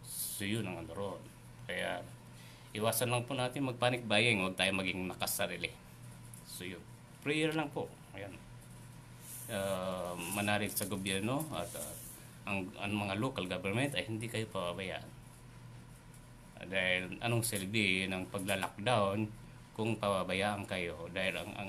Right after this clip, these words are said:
ano ng lockdown ay para ma-save kayo sa, sa coronavirus. Yun.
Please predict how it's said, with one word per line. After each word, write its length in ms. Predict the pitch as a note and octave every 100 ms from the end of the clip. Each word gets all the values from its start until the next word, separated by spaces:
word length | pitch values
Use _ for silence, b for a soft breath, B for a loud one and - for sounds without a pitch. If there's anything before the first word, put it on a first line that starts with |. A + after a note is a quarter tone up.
| F#2+
ano 80 | F#2+ G2
ng 160 | G2
lockdown 480 | A#2+ B2+ F2+ F#2 B2+
ay 160 | B2+ - - - - -
para 160 | - E3
ma-save 400 | A#2 D#2+ G2+ F#2
kayo 240 | - F2
sa, 160 | - E2 - - -
sa 240 | - - -
coronavirus. 960 | F#2+ F2+ F2+ E2+ E2+ E2 - - - - -
Yun. 140 | E2